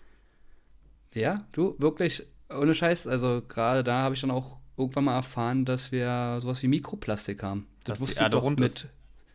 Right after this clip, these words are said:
Speaker 1: sechzehn, siebzehn nicht.
Speaker 2: Ja.
Speaker 1: Da hab ich dann erst alles gelernt.
Speaker 2: Das habe ich ja auch erst durch Greta gelernt.
Speaker 1: <laughs> Musste erst Greta kommen.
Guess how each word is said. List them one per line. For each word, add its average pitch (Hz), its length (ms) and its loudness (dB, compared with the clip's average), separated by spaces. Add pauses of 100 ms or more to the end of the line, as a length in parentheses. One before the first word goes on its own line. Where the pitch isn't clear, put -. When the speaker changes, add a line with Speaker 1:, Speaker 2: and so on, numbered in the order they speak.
(140)
Speaker 1:
sechzehn, 131 460 0
siebzehn 131 340 0
nicht. 117 300 2 (840)
Speaker 2:
Ja. 107 120 -14
Speaker 1:
Da 123 80 2
hab 120 60 4
ich 117 60 0
dann 131 160 2
erst 123 220 -4
alles 131 220 0
gelernt. 127 440 0 (140)
Speaker 2:
Das - 140 -16
habe 104 100 -4
ich 117 80 -4
ja 123 80 4
auch 135 160 4
erst 113 160 -2
durch 107 160 -8
Greta 101 320 -4
gelernt. 101 340 -6 (1900)
Speaker 1:
<laughs> 151 60 -2 (2000)
Musste 156 420 2
erst - 440 2
Greta 139 340 0
kommen. - 400 4